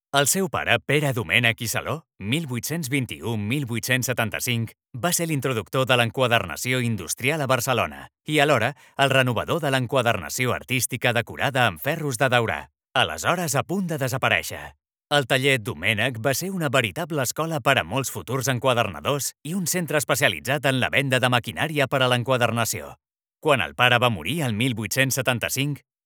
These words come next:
Lluís Domènech va fer-se encàrrec amb els seus germans, l'Eduard, que duia el taller, i l'Enric,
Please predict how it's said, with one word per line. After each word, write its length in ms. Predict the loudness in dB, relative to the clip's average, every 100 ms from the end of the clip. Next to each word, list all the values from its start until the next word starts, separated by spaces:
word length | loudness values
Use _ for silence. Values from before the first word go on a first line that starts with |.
| -6
Lluís 240 | -2 0
Domènech 480 | -2 0 0 0 0 -2
va 80 |
fer-se 320 | 0 -2 -2 -4
encàrrec 480 | 0 0 2 0
amb 160 | 0 0
els 80 | -2
seus 100 | -4
germans, 560 | -4 -2 -2 -6 -10 -14 _ -6
l'Eduard, 560 | -6 -4 -2 -2 -6 _ _ 0
que 80 |
duia 240 | 0 2 0
el 80 | 2
taller, 300 | 0 0 -4 _
i 140 | 0 4
l'Enric, 400 | 2 0 -10 -20